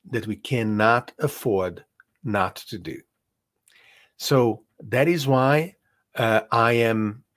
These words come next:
um, so keen to have you all participate, uh, to read and learn. Um, every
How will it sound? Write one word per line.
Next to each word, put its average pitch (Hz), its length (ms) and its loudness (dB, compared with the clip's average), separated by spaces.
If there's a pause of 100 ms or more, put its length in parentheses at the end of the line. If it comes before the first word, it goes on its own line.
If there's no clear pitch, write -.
(120)
um, 98 880 -4
so 139 440 4
keen 147 680 2 (600)
to 120 100 -2
have 131 320 -2
you 113 180 2
all 127 500 4 (100)
participate, 151 1000 -2 (640)
uh, 101 380 0
to 120 120 -6
read 151 760 0
and 110 180 -4
learn. 147 680 4 (580)
Um, 113 480 0 (320)
every 165 440 6